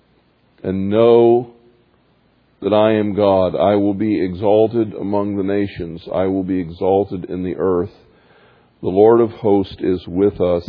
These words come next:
The God of Jacob is our stronghold." Verse ten really says, "Stop!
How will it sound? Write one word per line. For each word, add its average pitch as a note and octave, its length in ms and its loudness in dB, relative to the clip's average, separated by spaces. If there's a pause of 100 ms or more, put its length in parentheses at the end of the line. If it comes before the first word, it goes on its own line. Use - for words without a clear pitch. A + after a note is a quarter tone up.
(120)
The E2+ 80 -4
God F#2+ 640 -2 (640)
of D2 200 -10
Jacob F2+ 580 -6 (260)
is F#2 200 -14
our E2 160 -10
stronghold." E2 880 -12 (840)
Verse B2 360 4
ten B2+ 420 -2
really C3 320 2
says, A2+ 440 0 (180)
"Stop! E3 800 4